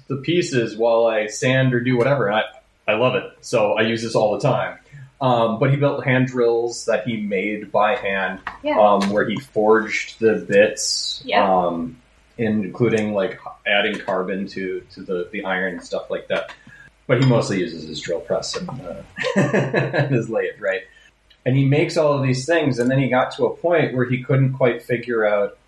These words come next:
Speaker 1: how this thing was based off of all the historical knowledge and the papers that have been done about it. And he worked with some university in London and upended, like, a hundred and fifty years of historical precedent and just said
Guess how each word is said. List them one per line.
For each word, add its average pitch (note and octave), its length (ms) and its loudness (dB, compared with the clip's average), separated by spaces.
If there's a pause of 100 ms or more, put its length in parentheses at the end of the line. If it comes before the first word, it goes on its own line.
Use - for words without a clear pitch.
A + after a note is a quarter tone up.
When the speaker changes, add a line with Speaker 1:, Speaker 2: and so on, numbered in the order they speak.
(300)
Speaker 1:
how A#2 760 2 (300)
this A#2+ 220 -4
thing B2 220 2
was C#3+ 400 2
based A#2 340 2
off A2 220 0
of A2 100 -10
all G#2+ 160 4
the G#2+ 80 -8
historical A2 480 -4
knowledge A2 500 0
and G2+ 200 -8
the F#2 100 -14
papers A#2 400 -2
that A2 60 -6
have G2 100 -6
been G2+ 160 -4
done A#2+ 180 2
about G2 300 0
it. G2 180 -4 (280)
And A#2 420 0
he C3+ 160 2
worked B2 380 0
with A#2+ 520 0 (300)
some C#3 600 0
university E3+ 760 0
in D#3+ 140 -2
London D3+ 360 2
and C3+ 120 0
upended, B2+ 640 -2
like, A#2 360 0
a A#2 80 0
hundred B2 360 -2
and B2 160 0
fifty C3 280 -2
years A#2+ 420 -2
of B2 100 -18
historical A2+ 520 0
precedent D3+ 720 2
and A2 160 -4
just A2+ 200 -2
said A2 280 2